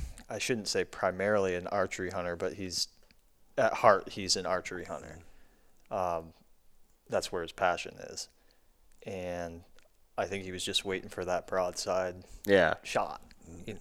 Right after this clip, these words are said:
Speaker 1: and you don't get that in the tracking
Speaker 3: No.
Speaker 1: game. <laughs> Not very often.
Speaker 2: Yeah, you shoot, shoot him in the deer.
Speaker 3: Yeah.
Speaker 1: Yep.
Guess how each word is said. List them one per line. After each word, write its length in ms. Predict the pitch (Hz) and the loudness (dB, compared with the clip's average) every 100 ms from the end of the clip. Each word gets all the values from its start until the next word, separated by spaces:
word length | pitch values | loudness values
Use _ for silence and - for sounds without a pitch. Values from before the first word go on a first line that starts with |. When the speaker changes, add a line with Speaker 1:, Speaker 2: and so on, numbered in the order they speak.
| - | -4
Speaker 1:
and 420 | 104 95 - - - - - - - - - - - - - | -4 -6 -12 -16 -20 -20 -20 -20 -20 -20 -20 -20 -20 -20 -8
you 160 | 147 | 4
don't 220 | 139 135 120 | 8 8 6
get 180 | 117 | 0
that 260 | - 95 - | 2 2 0
in 100 | 104 | -4
the 80 | 98 | 0
tracking 400 | - 95 82 92 | 4 4 4 -6
Speaker 3:
No. 40 | |
Speaker 1:
game. 600 | 90 92 - - - - | -6 0 12 12 12 12
<laughs> 40 | 139 | 8
Not 220 | 110 101 | 4 4
very 220 | 104 95 | 4 4
often. 420 | 95 90 - 87 - - - | 4 4 0 -12 -14 -20 -10
Speaker 2:
Yeah, 120 | 87 87 | -4 -2
you 100 | 87 | -2
shoot, 280 | - 110 - - - - | 2 2 2 -10 -14 -2
shoot 260 | - 127 | 8 10
him 120 | 123 117 | 10 10
in 80 | 107 | 6
the 80 | |
deer. 340 | 95 101 90 82 - - | 6 6 6 4 -6 -10
Speaker 3:
Yeah. 300 | 90 98 98 135 | 0 6 6 6
Speaker 1:
Yep. 200 | 110 | 2